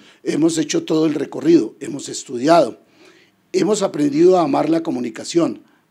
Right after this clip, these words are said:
a vivir de ella y a hacer de este trabajo nuestra forma de sustento, y no porque nos lo hayan regalado, sino porque nos lo hemos ganado. Yo los invito a los que quieran trabajar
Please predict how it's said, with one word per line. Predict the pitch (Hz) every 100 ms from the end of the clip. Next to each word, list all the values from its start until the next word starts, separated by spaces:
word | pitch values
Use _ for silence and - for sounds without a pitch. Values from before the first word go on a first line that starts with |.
| _
a | 135
vivir | 139 123 135 139
de | 156 156
ella | 117 107 - _ _ - _
y | 156
a | 147
hacer | 131 - 208
de | 160 151
este | 147 175
trabajo | 160 143 160 190
nuestra | 160 - 139
forma | 165 156 175
de | 170
sustento, | 135 - 190 190 214 208 - -
y | -
no | 151 156
porque | 185 - -
nos | 147 139 127
lo | 127 139
hayan | 139 170
regalado, | 165 127 127 160 247 - _ _
sino | - - 151 135 113
porque | 127 - -
nos | 127
lo | 123 127
hemos | 139 156
ganado. | 131 113 95 - _ _ _ _ _ _ _
Yo | 120 147 185
los | 196
invito | 165 139 139 - 151
a |
los | 143 113
que | 107
quieran | - 127 143
trabajar | 135 120 107 110 165